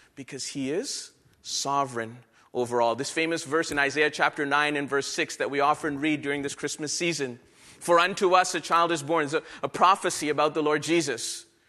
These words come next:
To us a son is given. The government shall be upon his shoulder, and his name shall be called Wonderful, Counselor, the mighty God, the everlasting Father, and also the Prince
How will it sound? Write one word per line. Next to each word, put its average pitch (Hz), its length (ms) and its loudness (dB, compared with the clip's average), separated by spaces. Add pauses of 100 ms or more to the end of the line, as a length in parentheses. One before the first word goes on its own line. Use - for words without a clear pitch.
(260)
To 185 160 8
us 202 160 6
a 185 60 -2
son 196 240 4
is 175 120 2
given. 156 480 4 (380)
The 160 80 2
government 196 440 4
shall 190 140 4
be 185 140 2
upon 185 340 4
his 196 140 0
shoulder, 185 500 2
and 156 140 2
his 170 120 0
name 214 360 2
shall 196 240 -2
be 196 120 -4
called 196 360 2 (240)
Wonderful, 208 1120 4 (320)
Counselor, 202 880 2 (420)
the 170 60 -6
mighty 233 480 2
God, 247 560 2 (180)
the 214 180 4
everlasting 254 680 4
Father, 202 680 4 (360)
and 170 160 2
also 208 480 6
the 180 340 4 (640)
Prince 143 580 -6